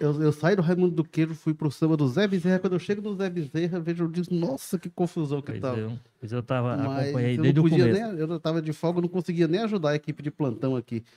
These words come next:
Speaker 1: Mas eu, eu quero já voltar pra essa questão dos vídeos, mas antes deixa eu dar aqui o alô pro Carlos Maza. E, Maza, a gente tem essa semana movimentada por essas imagens que começa.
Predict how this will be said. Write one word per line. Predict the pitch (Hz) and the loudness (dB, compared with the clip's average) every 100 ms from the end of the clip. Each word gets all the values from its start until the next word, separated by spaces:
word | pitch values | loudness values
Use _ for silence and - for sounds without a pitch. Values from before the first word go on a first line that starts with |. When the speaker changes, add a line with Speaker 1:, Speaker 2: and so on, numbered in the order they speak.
| _ - | _ -2
Speaker 1:
Mas | 165 - | -2 -2
eu, | 147 170 | -2 0
eu | 190 | 0
quero | 175 247 | 2 2
já | 190 277 | 2 0
voltar | 285 185 214 | 0 -2 -2
pra | 214 | -2
essa | - | -2
questão | 202 202 | -2 0
dos | 208 | 0
vídeos, | 147 160 156 | 2 2 4
mas | 170 160 | 4 4
antes | 185 - | 2 0
deixa | 180 170 | -2 -2
eu | |
dar | 165 160 | 0 0
aqui | 156 170 | 0 2
o | |
alô | 147 143 | 2 2
pro | 143 - - | 0 -6 -8
Carlos | 139 135 127 | -8 -6 -4
Maza. | 165 180 147 | 0 0 -2
E, | |
Maza, | 190 196 127 - | -4 -4 -6 -8
a | 135 | -6
gente | 151 - | -6 -8
tem | - 147 | -8 -8
essa | 151 | -8
semana | 151 143 131 147 98 - - | -6 -6 -4 -4 -6 -10 -8
movimentada | 117 110 113 110 - 170 226 | -6 -4 -4 -6 -8 -4 -4
por | 214 113 | -4 -6
essas | 107 - | -6 -6
imagens | 104 98 117 120 | -6 -4 -4 -6
que | - | -10
começa. | 107 98 117 165 170 | -10 -6 -4 -4 -6